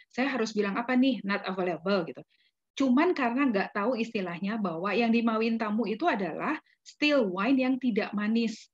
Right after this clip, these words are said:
Jadi seharusnya ketika kita melihat wine list, kita bisa memberikan rekomendasi ke tamu kita, mana sajakah dari wine list kita yang kategorinya tidak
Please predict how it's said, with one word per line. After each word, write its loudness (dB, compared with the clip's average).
Jadi 0
seharusnya 0
ketika -4
kita -4
melihat -2
wine -4
list, 0
kita -2
bisa 0
memberikan 0
rekomendasi -2
ke -2
tamu -4
kita, -4
mana 2
sajakah 0
dari 2
wine -2
list -6
kita -4
yang 0
kategorinya -4
tidak -2